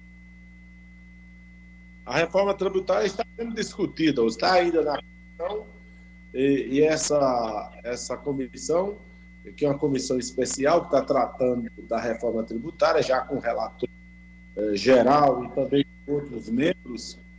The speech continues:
estamos na fase final, eu digo até construindo o relatório final para ser apreciado no plenário da Câmara. É uma junção de várias emendas constitucionais, e essas em-, essa, essas emendas constitucionais, parte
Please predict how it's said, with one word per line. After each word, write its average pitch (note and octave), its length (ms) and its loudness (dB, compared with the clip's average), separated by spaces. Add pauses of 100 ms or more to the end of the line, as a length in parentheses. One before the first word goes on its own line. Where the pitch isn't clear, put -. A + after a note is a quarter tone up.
(240)
estamos F3+ 640 4
na E3+ 160 2
fase F3+ 500 0
final, D#3+ 560 0
eu D#3 60 0
digo E3 260 0
até F3+ 220 0
construindo G3 920 -4
o D3+ 40 -8
relatório D3 560 -6
final F#3+ 420 -6 (140)
para A3 220 -2
ser G#3 260 -8
apreciado F3+ 920 -4 (380)
no G3 240 0
plenário E3+ 800 4
da E3 200 2
Câmara. A2+ 500 -8
É D3 40 0
uma G#3+ 220 0
junção F3+ 640 0
de C#3+ 160 0
várias F3 500 2
emendas C#3 440 -4
constitucionais, - 840 -14 (480)
e D3+ 160 0
essas D#3+ 640 2
em-, C#3+ 220 -2
essa, C#3 640 0
essas C3 340 -4
emendas C#3 400 -2
constitucionais, B2 600 -4
parte D#3+ 480 -4